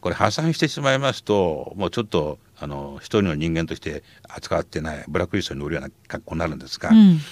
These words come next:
Speaker 1: これはもう裁判所にですね、もう全ての身柄を預けることになってしまいます。で、裁判所に、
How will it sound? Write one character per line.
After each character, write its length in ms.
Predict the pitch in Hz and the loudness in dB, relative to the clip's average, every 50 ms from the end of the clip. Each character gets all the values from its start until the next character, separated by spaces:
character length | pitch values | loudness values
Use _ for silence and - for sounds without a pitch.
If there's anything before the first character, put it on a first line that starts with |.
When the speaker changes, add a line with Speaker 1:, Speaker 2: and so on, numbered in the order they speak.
| - - - - | -18 -20 -6 -2
Speaker 1:
こ 80 | - 107 | 0 2
れ 60 | 110 | 2
は 40 | 101 | 4
も 180 | 101 101 92 | 4 2 0
う 540 | 85 - - _ _ _ _ _ - - - | 0 -2 -8 _ _ _ _ _ -18 -14 -6
裁 200 | - - 127 127 | 0 2 2 4
判 160 | 123 120 117 | 4 2 2
所 120 | - 131 117 | 2 0 0
に 100 | 95 76 | 0 0
で 100 | 80 73 | -2 -6
す 80 | - 107 | -4 -4
ね、 180 | 135 143 120 - _ _ _ - | -4 -4 -4 -8 _ _ _ -4
も 400 | 104 98 92 87 80 73 76 - | -2 0 0 0 0 -2 -4 -6
う 40 | - | -8
全 240 | - 135 147 151 143 | -4 -2 -2 0 2
て 120 | - 92 | 2 0
の 220 | 80 73 69 - - - | 0 0 -4 -8 -6 -4
身 100 | 85 80 | -2 -2
柄 220 | 82 82 80 73 | 0 0 0 0
を 200 | 69 - - - | -2 -2 -2 -2
預 200 | 90 82 - - | -2 -2 -2 0
け 100 | - 98 | 0 0
る 80 | 80 - | 0 -2
こ 140 | - - | -4 -8
と 80 | - - | -8 -8
に 80 | 69 67 | -8 -10
な 80 | 64 - | -10 -12
っ 20 | |
て 120 | - - | -16 -16
し 140 | - - - | -16 -14 -14
ま 80 | 107 - | -14 -14
い 40 | - | -14
ま 120 | - - | -14 -14
す。 120 | - - - - - - - - - - - - - - - _ | -16 -16 -18 -20 -20 -20 -20 -20 -20 -20 -20 -20 -20 -20 -12 _
で、 140 | - 92 90 | -4 -2 -2
裁 240 | - - 110 117 120 | 2 4 4 6 6
判 180 | 117 120 117 107 | 6 4 4 4
所 100 | - 110 | 2 2
に、 280 | 98 78 69 69 65 | 2 2 0 -4 -10